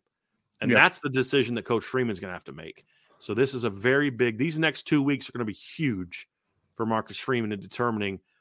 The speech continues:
Speaker 1: ultimately what he's gonna be known as at Notre Dame. It's not the end-all, be-all, but we're getting to that point where you gotta start getting these right.
Speaker 2: Yep.
Speaker 1: You gotta start getting them right.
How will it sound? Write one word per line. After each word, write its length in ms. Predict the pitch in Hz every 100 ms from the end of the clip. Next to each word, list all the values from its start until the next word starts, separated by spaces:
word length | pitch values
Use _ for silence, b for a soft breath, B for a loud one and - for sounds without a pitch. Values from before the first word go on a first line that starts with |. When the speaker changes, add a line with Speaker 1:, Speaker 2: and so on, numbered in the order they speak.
| _ _ _ _ -
Speaker 1:
ultimately 580 | 127 127 117 104 95 - _ _ _ _ _ _ _ _ -
what 420 | 104 104 139 -
he's 220 | 127 113
gonna 200 | 131 117
be 120 | 110
known 300 | 107 110 110
as 480 | 95 87 87 - - _ 92
at 120 | 92
Notre 280 | 95 92 85
Dame. 120 | 76
It's 120 | -
not 160 | 110 139
the 80 |
end-all, 240 | 165 175 170
be-all, 460 | 196 156 87 - _ _ _ _ _ -
but 100 | 104
we're 140 | 95
getting 220 | 95 131
to 60 | 131
that 220 | 127 -
point 280 | - 127 -
where 480 | 107 104 98 92 87 _ _ _ _ _ _ -
you 100 | 123
gotta 160 | 120 113
start 200 | 127 104
getting 160 | 104
these 140 | 98 92
right. 260 | 87 82 _ _ _ _ _ _ _ _ -
Speaker 2:
Yep. 180 | 127 107
Speaker 1:
You 240 | _ _
gotta 140 | 113 104
start 180 | 107 98
getting 140 | 90
them 60 | 82
right. 220 | 65 -